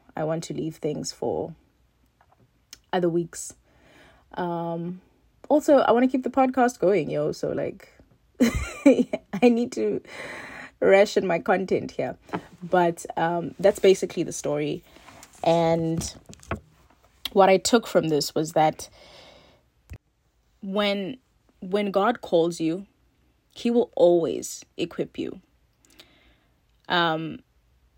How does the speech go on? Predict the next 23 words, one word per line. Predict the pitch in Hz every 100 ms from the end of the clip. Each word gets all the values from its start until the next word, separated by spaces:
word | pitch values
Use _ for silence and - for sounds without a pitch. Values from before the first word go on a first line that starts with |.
| _ _ _ _ _ _ _
and | 196 185 180 180 175 - _ _ _ _ _
you | - 175
just | 190 247 -
need | 196
to | -
trust | 139 - 175 - -
that. | - - _ _ _ _ _ _ _ _ -
You | 170
just | 175 202 -
need | 190
to | 180
trust | 170 - 170 170 -
that. | 156 151 - - _ _ _ _ _ _
A-, | - - -
and, | 208
you | 208
know, |
when | 196
I | 196
speak, | 220 - 285
I | 208
always | 202 208
say, | - 170 165 165